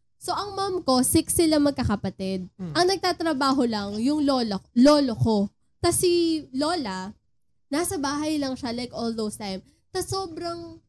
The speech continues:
Speaker 1: hindi ganun din ka... Ka
Speaker 2: Kapul! <laughs> May nagbusina.
Speaker 1: Hindi din ganun kaganda yung buhay nila kasi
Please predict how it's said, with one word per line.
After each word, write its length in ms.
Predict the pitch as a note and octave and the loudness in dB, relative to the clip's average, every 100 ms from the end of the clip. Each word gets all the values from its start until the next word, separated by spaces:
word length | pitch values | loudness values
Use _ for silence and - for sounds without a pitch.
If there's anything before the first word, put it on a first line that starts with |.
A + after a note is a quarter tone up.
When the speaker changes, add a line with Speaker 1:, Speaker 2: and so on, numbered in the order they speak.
| _ | _
Speaker 1:
hindi 320 | F4 D4+ D#4 | -6 -2 -4
ganun 800 | C4 C#4+ C#4 B3 B3 B3+ B3+ A#3+ | -4 -6 -6 -8 -10 -12 -14 -12
din 400 | G3+ G#3+ G#3 G#3 | -6 -6 -6 -12
ka... 560 | - A3 G#3 G3+ G3 F#3+ - - - - _ _ | -12 -8 -6 -6 -8 -10 -16 -20 -20 -20 _ _
Ka 220 | - C#4 B3 A#3 A#3 A3+ A3 G#3+ G#3+ G#3 A#3 _ _ _ - _ _ _ - _ - | -8 -4 -4 -4 -4 -4 -6 -6 -8 -12 -16 _ _ _ -20 _ _ _ -20 _ -10
Speaker 2:
Kapul! 560 | A3+ A#3 C5 C5+ C#5+ C5+ G3+ D4 - | -8 -4 0 2 4 4 6 8 8
<laughs> 400 | C4+ A3+ - A3 | 4 2 -4 -8
May 160 | F#3 F3 | -4 -2
nagbusina. 320 | E3 E3 D#3 | -2 -4 -2
Speaker 1:
Hindi 400 | B3+ - F4 F#4 | -2 -2 0 0
din 240 | F4+ G4+ F4 | 0 -6 -6
ganun 300 | F#4 E4+ D#4+ | -6 -4 -4
kaganda 400 | D#4+ D4 D#4 D#4 | -4 -4 -4 -4
yung 160 | D#4+ | -4
buhay 400 | B3 B3 D4 A#3 | -2 -4 -4 -6
nila 240 | A3 G3+ G3 | -6 -8 -8
kasi 400 | C4 C#4+ A#3+ | -8 -6 -6